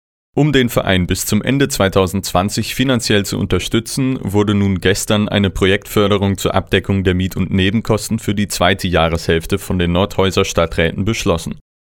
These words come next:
Ebenfalls beschlossen wurde eine Unterstützung des Nordhäuser Außenstandortes Park Hohenrode zur Bundesgartenschau zweitausendeinundzwanzig mit einundzwanzigtausend Euro im Jahr zweitausendzwanzig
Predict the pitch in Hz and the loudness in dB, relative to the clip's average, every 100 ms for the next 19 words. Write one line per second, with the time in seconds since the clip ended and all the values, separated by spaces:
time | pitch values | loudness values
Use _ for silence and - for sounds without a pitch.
0 | _ _ 123 147 95 - 90 - 101 - | _ _ 0 0 2 2 0 0 -6 0
1 | 92 95 117 104 101 98 98 95 98 - | 0 2 0 2 2 2 0 0 0 -2
2 | - - 120 - 123 190 - 95 95 98 | -2 -2 -2 0 0 0 2 2 2 2
3 | 95 95 - 107 117 101 - 95 95 95 | 2 2 2 0 0 -2 0 0 2 2
4 | 87 95 - - 92 - 98 95 90 87 | 2 -4 -2 0 2 2 0 2 2 2
5 | 110 107 85 - 95 85 107 101 - 92 | 2 2 -2 0 0 2 0 0 0 0
6 | 95 90 - 90 92 - 90 95 90 87 | 2 0 0 0 0 0 0 0 -2 -2
7 | - 107 127 - 104 101 98 95 - - | -2 0 0 -2 0 0 -2 -4 -4 -2
8 | 95 - - 113 123 - 101 98 95 95 | -2 -2 0 0 0 0 -2 -2 -2 0
9 | 92 92 - 95 92 95 95 90 87 85 | 0 -2 0 2 2 0 0 0 0 0
10 | 87 85 85 82 82 - 90 113 117 - | -2 0 -2 -2 -4 -2 -2 -2 -4 -4